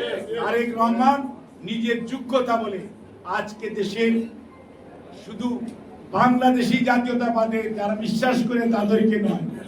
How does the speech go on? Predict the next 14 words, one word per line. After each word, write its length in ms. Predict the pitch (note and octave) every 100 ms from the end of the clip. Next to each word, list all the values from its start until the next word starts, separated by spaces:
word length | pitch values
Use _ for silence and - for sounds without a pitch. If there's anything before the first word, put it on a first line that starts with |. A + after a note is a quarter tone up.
| - - -
বিএনপি 480 | B3 C4+ C4+ B3+ B3
কে 80 | G#3+ G3+
নয়, 160 | - - - - - - -
গণতন্ত্রকামী 880 | A#3 C#4 C#4 C4 C4 B3+ B3+ B3+ B3+ B3
মানুষকে 460 | B3+ C#4 C#4+ A#3+ - B3+
ঐক্যবদ্ধ 580 | B3 A#3 B3 B3 A#3 A3+ A#3
করে 140 | A3+ A3 G#3
আজকে 180 | G#3 G#3+
উনি 100 | G#3+ G#3
নেতৃত্বে 580 | A3 A3 A3+ A3+ A3+ G3+ G3+
প্রতিষ্ঠিত। 560 | G#3 G3+ - - - - F3 A3 C4 C#4 - A#3 B3 - - G#3
তারেক 300 | A#3+ C4+ C4 C4
রহমানকে 540 | B3+ B3+ C#4 C4+ B3+ C4
নিয়ে 180 | A#3+